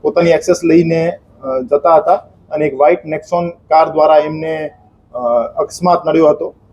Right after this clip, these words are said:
અને આમાં એમને ગંભીર ઇજાઓ પહોંચી હતી. તો રાજકોટ તાલુકા પોલીસ સ્ટેશન દ્વારા બી એન એસ ની કલમ બસો એક્યાસી, એકસો પચીસ એ, એકસો પચીસ બી અને એમ વી એક્ટની કલમ એકસો સિત્તેર અને એકસો ચોરાસી હેઠળ ગુનો દાખલ કરવામાં આવેલ હતો. એમાં ફરિયાદી દ્વારા અમને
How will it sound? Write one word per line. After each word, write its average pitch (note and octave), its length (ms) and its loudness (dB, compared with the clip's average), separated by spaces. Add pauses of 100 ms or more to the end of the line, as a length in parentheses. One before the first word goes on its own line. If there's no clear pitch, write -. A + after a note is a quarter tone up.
(140)
અને C#3 300 -4
આમાં D#3+ 400 0
એમને D#3+ 240 -4
ગંભીર D#3 360 2
ઇજાઓ D#3 220 -2
પહોંચી D3+ 360 -2
હતી. E3 160 -8 (240)
તો D#3+ 100 -4
રાજકોટ D3+ 420 2
તાલુકા F3+ 280 0
પોલીસ F3 240 -8
સ્ટેશન F3+ 280 -12
દ્વારા E3+ 540 2 (460)
બી C#3+ 180 0
એન E3+ 140 2
એસ F3+ 80 4 (100)
ની F3 80 0
કલમ D#3+ 360 0
બસો D3 240 0
એક્યાસી, E3 400 0 (140)
એકસો D#3+ 200 -10
પચીસ E3+ 380 -2
એ, E3 220 -2 (400)
એકસો E3 240 -2
પચીસ - 400 0
બી F3 240 0 (360)
અને D3 180 2
એમ D#3+ 300 2
વી F3+ 120 6
એક્ટની F3 260 0
કલમ E3 300 -2
એકસો D#3 220 -8
સિત્તેર - 440 -4
અને D3 340 -8
એકસો D3 180 -6
ચોરાસી D#3 380 2
હેઠળ D3 200 -2
ગુનો D#3+ 200 -4
દાખલ D#3+ 200 0
કરવામાં D3+ 320 0
આવેલ D#3 200 2
હતો. C#3+ 240 -4 (500)
એમાં G3+ 640 2
ફરિયાદી F3+ 380 4
દ્વારા G3 280 4
અમને F3 520 0